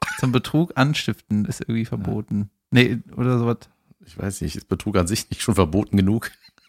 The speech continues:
Speaker 2: <laughs> Verbotener ist es jedoch, wenn man angestiftet wurde.
Speaker 1: Das ist nicht so wirklich ein Lifehack, ne?
Speaker 2: <laughs>
Speaker 1: Das ist was
Speaker 2: Find's gut.
Speaker 1: anderes.
Speaker 2: Ich hab einen Lifehack,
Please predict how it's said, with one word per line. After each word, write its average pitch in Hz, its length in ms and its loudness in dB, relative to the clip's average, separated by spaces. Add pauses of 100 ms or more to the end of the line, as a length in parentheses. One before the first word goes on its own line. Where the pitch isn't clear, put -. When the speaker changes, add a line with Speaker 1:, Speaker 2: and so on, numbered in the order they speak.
Speaker 2:
<laughs> - 320 -4 (440)
Verbotener 107 680 6
ist 95 140 2
es 117 120 0
jedoch, 113 260 0
wenn 120 80 2
man 123 100 2
angestiftet 95 640 0
wurde. 85 300 2 (800)
Speaker 1:
Das - 120 -4
ist 180 120 0
nicht 190 120 4
so 139 120 2
wirklich 123 200 2
ein 117 60 6
Lifehack, 110 640 4
ne? 147 180 8 (200)
Speaker 2:
<laughs> - 220 0
Speaker 1:
Das - 80 -2
ist 165 160 -2
was 135 120 4
Speaker 2:
Find's - 20 2
gut. - 20 -
Speaker 1:
anderes. 120 560 6 (680)
Speaker 2:
Ich - 120 0
hab 160 80 2
einen 107 80 4
Lifehack, 117 480 4